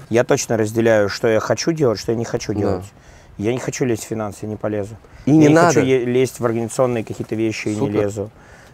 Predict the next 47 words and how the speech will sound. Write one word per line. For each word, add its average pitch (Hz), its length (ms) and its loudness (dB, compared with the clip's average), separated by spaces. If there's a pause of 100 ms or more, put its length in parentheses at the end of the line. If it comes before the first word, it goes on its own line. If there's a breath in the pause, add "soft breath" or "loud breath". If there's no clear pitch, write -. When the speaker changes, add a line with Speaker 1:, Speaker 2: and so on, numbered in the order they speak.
(160)
Speaker 1:
Это 110 280 0
мне 120 240 0
скучно. 117 440 -4
У 104 40 -6
нас 117 300 -2
есть 117 140 -6
таблицы, 120 400 -2
я 110 180 2
в - 20 -2
них 110 200 -6
не 110 100 -4
лезу. 101 320 -2
Я, 110 220 2
ну, 117 120 0
не 120 140 0
готов, 113 460 0
ну, 113 100 -4
не, 117 140 -2
ну, 117 180 0
не 117 80 -2
хочу. 110 460 -4 (220 loud breath)
Speaker 2:
Да. 92 280 -8
Speaker 1:
То 117 60 2
есть 113 160 -2
Сергей 127 260 0
говорит: 113 220 0
"Посмотри, 123 360 0
там 113 220 -2
таблицы, 113 560 -2
еще". 110 220 -2
Я 104 160 -2
не 113 100 -2
хочу. 110 420 -4 (280 loud breath)
Speaker 2:
И - 60 -8 (200 loud breath)
Speaker 1:
То 120 60 0
есть 113 100 0
Speaker 2:
супер, 147 160 6
Speaker 1:
в - 40 6
этом, 135 120 4
в 127 60 6
Speaker 2:
так 139 100 4
и 143 40 6
Speaker 1:
этом 131 100 2
Speaker 2:
это 131 180 4
Speaker 1:
разделении 135 300 4
Speaker 2:
хорошо. 131 140 2
Speaker 1:
есть. 110 240 0